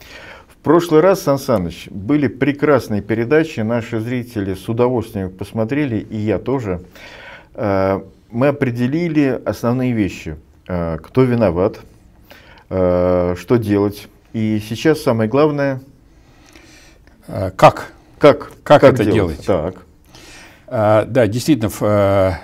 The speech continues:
Speaker 2: в прошлой передаче мы проговорили о том, э, что делать.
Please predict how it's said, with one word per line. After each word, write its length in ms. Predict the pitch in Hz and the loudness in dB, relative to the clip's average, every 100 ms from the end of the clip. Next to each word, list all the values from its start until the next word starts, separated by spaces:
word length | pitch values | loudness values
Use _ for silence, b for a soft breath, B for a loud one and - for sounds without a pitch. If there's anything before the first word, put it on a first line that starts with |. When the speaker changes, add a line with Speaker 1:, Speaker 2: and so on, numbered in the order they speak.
| B | B
Speaker 2:
в 280 | 101 - - | -20 -20 -12
прошлой 360 | - 113 - 104 | -2 -2 0 -4
передаче 540 | 113 117 117 98 - | -2 0 0 -2 -4
мы 160 | 87 87 | -6 -6
проговорили 800 | - 95 87 92 98 95 92 90 | -8 -8 -6 -6 -4 -4 -4 -4
о 140 | 82 | -6
том, 280 | - 90 82 B B B B B - | -6 -6 -6 B B B B B -6
э, 420 | 92 87 82 - | -4 -2 -4 -8
что 220 | - - | -8 -4
делать. 560 | 135 127 101 67 - - | 0 2 0 -2 -10 -14